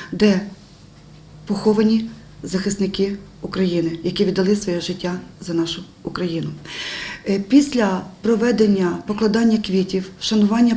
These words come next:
пам'яті полеглих захисників, заходи будуть продовжені на Соборному майдані. І, е, на Соборному майдані у нас передбачається великий захід, де буде, е, проведено вшанування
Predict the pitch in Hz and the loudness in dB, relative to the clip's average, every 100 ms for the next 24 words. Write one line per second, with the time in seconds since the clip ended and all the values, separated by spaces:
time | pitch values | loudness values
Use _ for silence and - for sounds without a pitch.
0 | - 196 185 185 - 196 190 180 185 190 | 0 2 2 0 -2 0 0 0 -2 -4
1 | 190 190 196 196 202 202 - - - - | -8 -6 -2 -2 -2 -6 -12 -12 -10 -8
2 | - 208 269 254 240 226 220 220 208 233 | -2 0 2 2 4 2 2 0 2 2
3 | 233 220 202 - 180 202 214 208 196 196 | 2 4 2 2 0 2 4 6 4 2
4 | 185 160 156 - - - - - - - | 0 -2 -4 -8 -16 -18 -14 -14 -8 0
5 | 233 226 196 - - 202 202 214 214 220 | 2 6 4 2 0 2 4 2 2 4
6 | 269 262 226 214 202 190 190 - 226 262 | 6 6 6 4 2 2 0 2 2 2
7 | 233 190 208 214 196 202 208 214 240 214 | 0 0 0 0 0 -2 0 2 2 0
8 | 196 185 170 - 196 - - - - 190 | 0 -2 -4 -8 -10 -14 -14 -12 -10 -2
9 | 226 233 190 247 214 196 - 196 196 196 | 0 2 2 4 4 2 0 -2 -2 -4
10 | 190 - - - 214 226 202 202 180 170 | -8 -10 -14 -2 0 2 2 4 4 2
11 | - - - - 233 226 240 233 196 | -2 -14 -2 4 6 6 4 4 2